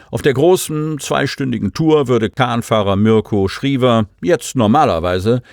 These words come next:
in den Stichkanal abbiegen, um den Anleger anzusteuern. Hier stehen Bänke, Tische und ein Grill für ein Picknick bereit.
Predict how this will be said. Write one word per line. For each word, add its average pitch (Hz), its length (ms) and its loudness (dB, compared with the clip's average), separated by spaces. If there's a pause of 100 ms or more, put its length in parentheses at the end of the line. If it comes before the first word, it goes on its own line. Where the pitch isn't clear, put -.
(160)
in 127 80 0
den 131 100 2
Stichkanal 73 720 -4
abbiegen, 87 560 -6
um 123 360 -8
den 67 340 -8
Anleger 87 520 0
anzusteuern. 87 760 0 (400)
Hier 156 140 4
stehen 131 260 0
Bänke, 151 420 -2
Tische 165 360 0
und 170 280 0
ein 143 280 -2
Grill 104 320 0
für - 200 -2
ein 92 120 -4
Picknick - 480 -8
bereit. 80 480 -6